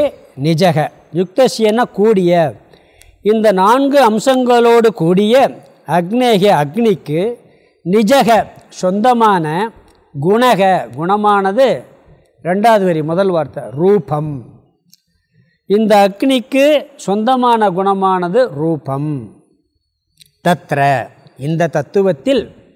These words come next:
சதக, சர்வ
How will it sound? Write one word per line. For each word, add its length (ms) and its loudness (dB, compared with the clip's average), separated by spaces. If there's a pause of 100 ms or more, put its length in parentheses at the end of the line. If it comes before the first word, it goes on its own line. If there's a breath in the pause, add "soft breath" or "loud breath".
(880)
சதக, 640 4 (1900)
சர்வ 840 0